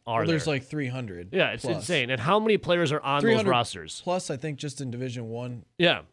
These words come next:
Speaker 1: and Division One double A.
Speaker 2: How many players are on those rosters? If you are getting drafted into the N B A, which spots are at a premium in the N B A, you are less than point one percent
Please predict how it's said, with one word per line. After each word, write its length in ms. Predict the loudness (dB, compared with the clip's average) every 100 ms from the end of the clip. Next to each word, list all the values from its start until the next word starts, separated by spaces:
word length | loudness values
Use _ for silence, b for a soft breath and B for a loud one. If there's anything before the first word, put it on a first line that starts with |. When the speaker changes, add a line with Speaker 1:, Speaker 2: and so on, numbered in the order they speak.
| _
Speaker 1:
and 180 | -10 -8
Division 320 | -8 -8 -6
One 160 | -8 -6
double 320 | -6 -6 -8
A. 240 | -8 -10 -2
Speaker 2:
How 240 | 4 4
many 200 | 6 4
players 360 | 4 6 6 4
are 20 |
on 100 | 4
those 160 | 4 4
rosters? 440 | 6 4 2 0
If 180 | 0 2
you 140 | 4
are 80 | 6
getting 240 | 6 4
drafted 460 | 4 4 4 2 0
into 160 | 0 0
the 160 | 4
N 100 | 4 4
B 180 | 4 4
A, 240 | 2 0
which 360 | 4 4 4 -2
spots 400 | 2 4 6 6
are 80 |
at 120 | 4 4
a 40 |
premium 500 | 4 4 4 2 0
in 80 | -2
the 100 | -2
N 120 | -2
B 200 | 0 0
A, 200 | -2 -4 b b b b
you 240 | 2 4
are 180 | 6 4
less 320 | 6 2 2
than 220 | 0 -2
point 380 | -2 0 0 0
one 260 | 0 0 0
percent 600 | -2 -2 0 -2 -4 -12